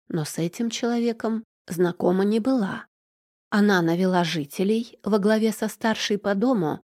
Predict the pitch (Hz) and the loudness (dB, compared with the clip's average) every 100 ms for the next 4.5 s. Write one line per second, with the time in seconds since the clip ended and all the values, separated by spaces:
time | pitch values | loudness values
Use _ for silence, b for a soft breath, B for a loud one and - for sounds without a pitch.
0 | _ 214 214 262 262 247 240 220 - 240 | _ -4 0 2 2 2 0 -2 2 2
1 | 226 233 208 226 220 196 156 143 120 - | 2 2 0 0 0 0 0 -2 -6 -8
2 | _ _ _ _ 190 196 208 254 262 - | _ _ _ _ 4 6 6 2 -2 -6
3 | 170 123 - - _ _ _ _ 208 233 | -6 -6 -10 -20 _ _ _ _ 0 0
4 | - 302 302 170 156 | 0 -2 -2 -2 -6